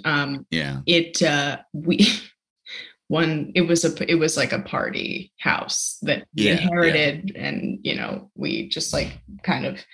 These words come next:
Speaker 1: went in there, and, um, the pipes burst, uh, during finals, and the place flooded. Um, and that was, you know.
Speaker 2: Helpful.
Speaker 1: Yeah.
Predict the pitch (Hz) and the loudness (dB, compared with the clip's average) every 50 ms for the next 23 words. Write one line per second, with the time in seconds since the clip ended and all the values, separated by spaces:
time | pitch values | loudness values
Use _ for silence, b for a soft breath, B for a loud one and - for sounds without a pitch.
0 | B B B B B B B B 170 170 165 165 160 156 156 151 151 147 147 147 | B B B B B B B B 2 4 4 4 4 4 4 4 4 4 2 2
1 | - - 147 139 139 143 143 143 - - _ _ _ _ _ - 160 160 151 151 | 0 0 -2 -2 0 -2 -4 -6 -8 -12 _ _ _ _ _ -4 -2 -2 -2 -2
2 | - - _ _ - 175 170 170 165 160 165 - - - - 170 - 151 147 147 | -4 -14 _ _ 0 2 4 6 6 4 4 0 -4 -4 -4 -2 -2 0 2 2
3 | 143 143 - - - - - - - - - _ _ _ _ - 147 147 139 135 | 2 2 0 0 0 -2 -2 -4 -4 -6 -8 _ _ _ _ -2 0 2 2 2
4 | 131 131 - - 170 156 143 143 143 143 - - 165 151 147 151 151 160 143 139 | 2 0 0 0 2 2 2 2 -2 -2 0 2 4 4 4 4 2 0 0 -2
5 | 160 - - 156 135 135 139 135 135 151 170 156 - - - 175 143 147 147 - | -2 -2 -2 -2 -2 -2 -2 -4 -6 -6 -6 -6 -6 -2 0 2 2 2 2 0
6 | - - - - 160 156 147 156 165 180 196 - - _ _ _ B B B B | -2 -4 -2 0 2 2 4 4 2 2 2 0 -8 _ _ _ B B B B
7 | B B B B B B B B _ _ - 190 180 165 160 151 147 147 139 143 | B B B B B B B B _ _ 4 4 6 6 6 4 4 2 2 0
8 | 147 - - - _ _ _ _ _ _ - 175 165 170 180 180 185 190 180 170 | -2 -6 -8 -14 _ _ _ _ _ _ 0 2 2 4 4 4 2 2 2 2
9 | 156 147 147 147 - - - - - - - - _ _ _ _ _ _ - 160 | 0 0 0 -2 -4 -6 -6 -6 -6 -6 -8 -10 _ _ _ _ _ _ -4 -2
10 | 160 151 147 135 131 120 107 _ _ - 107 98 - - - 90 95 113 453 480 | 0 0 2 0 0 -2 -4 _ _ 0 0 0 0 -2 -4 -2 2 4 4 6
11 | 427 302 196 156 - - - | 6 6 6 4 2 -2 -4